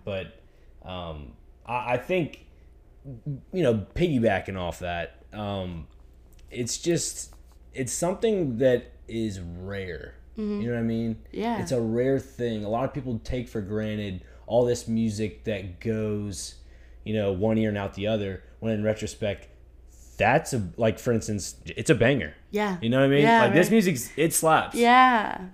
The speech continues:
Speaker 1: But then other people are like, "Oh, it's just music."
Speaker 2: Yeah,
Speaker 1: If you
Speaker 2: right.
Speaker 1: really listen to the lyrics
Speaker 2: Yeah, and, like, let it seep into your soul.
Speaker 1: Yeah.
Speaker 2: Yeah, hundred percent.
Speaker 1: Like we talked the other day, a lot of that older music, those lyrics are not the greatest at all.
Speaker 2: Mm-mm.
Speaker 1: No.
Speaker 2: Yeah, no. I was talking,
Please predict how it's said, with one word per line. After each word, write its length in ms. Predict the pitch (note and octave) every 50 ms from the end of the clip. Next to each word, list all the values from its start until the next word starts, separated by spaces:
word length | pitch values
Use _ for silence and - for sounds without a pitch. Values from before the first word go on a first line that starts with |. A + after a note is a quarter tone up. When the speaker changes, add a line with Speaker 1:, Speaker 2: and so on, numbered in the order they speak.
| - - - _ -
Speaker 1:
But 160 | - C#3+ C#3 C#3+
then 80 | C#3+ C3+
other 140 | C#3 C#3+ -
people 180 | D3 B2+ B2
are 40 | A#2
like, 300 | A2+ G#2+ F#2+ E2 - - _ _ - _ - -
"Oh, 160 | F2+ E2 D2+
it's 120 | - -
just 160 | - - -
music." 360 | F#2+ G#2 G#2 G2+ E2 D#2+ D2+ -
Speaker 2:
Yeah, 360 | B1+ C2 C2 B1+ - F2 - -
Speaker 1:
If 120 | - -
you 60 | B2
Speaker 2:
right. 60 | B2 D3
Speaker 1:
really 120 | F3+ F3 C3+
listen 280 | A#2+ B2 A#2+ - C#3 C3
to 100 | B2+ B2
the 80 | G#2 G2+
lyrics 400 | F#2 F2 F2+ F#2 G2 A#2+ C#3 G3
Speaker 2:
Yeah, 200 | G3+ G3 F#3 F3+
and, 100 | F3+ F#3
like, 160 | F3 F3 -
let 100 | F#3 F#3
it 160 | F#3 F3+ F3+
seep 420 | - - - - - F#3+ F#3+ F#3+ -
into 260 | - F#3+ F#3 - F#3+
your 200 | F3+ E3+ E3+ E3
soul. 520 | D#3+ - - - D#3 D3+ D#3 E3+ G3 G#3 G3+
Speaker 1:
Yeah. 360 | - G#2+ A#2 B2+ A2 D#2+ D#2 -
Speaker 2:
Yeah, 300 | F#3+ G3+ G3+ F3+ D#3 - -
hundred 280 | D3 F3 F3+ G3 F#3+ F#3
percent. 320 | - F#3 - F3+ E3+ -
Speaker 1:
Like 140 | B2 B2+ B2
we 100 | E3+ E3+
talked 240 | E3+ F#3+ E3+ C#3+ D#3
the 60 | D#3+
other 120 | D3 C#3 C3
day, 420 | B2+ C#3+ D3 D3+ C3+ A2+ F2+ - - -
a 60 | A2
lot 140 | A#2 B2 C3+
of 60 | E3 E3
that 120 | D#3 B2 -
older 260 | A#2 C3 C3 C3+ C3+
music, 420 | A#2+ A#2+ C3 C3+ B2+ A2+ - - - - - - - -
those 240 | - G#2+ C#3+ D#3+ -
lyrics 300 | A#3 C#4 D4 C#4 - -
are 40 | B2
not 360 | G2+ G2 G2 G#2+ A#2+ D#3 E3 -
the 80 | B2
greatest 500 | G#2+ A2 A2 A#2 B2 B2+ C3 B2+ A2+ -
at 200 | A3+ A#3+ A3 G2+
all. 240 | F#3+ G3 F#3+ F#3+ G3
Speaker 2:
Mm-mm. 80 | G3 F#3+
Speaker 1:
No. 300 | - - - F#2+ F2 E3 - -
Speaker 2:
Yeah, 320 | A3 A3+ A3+ A#3+ A#3 G#3
no. 420 | G3 G#3 A3+ A#3 G3 F3 F3 - - - - - -
I 140 | - G3 G3+
was 180 | G3+ G3+ F#3+ -
talking, 280 | - G3 F#3+ F#3 -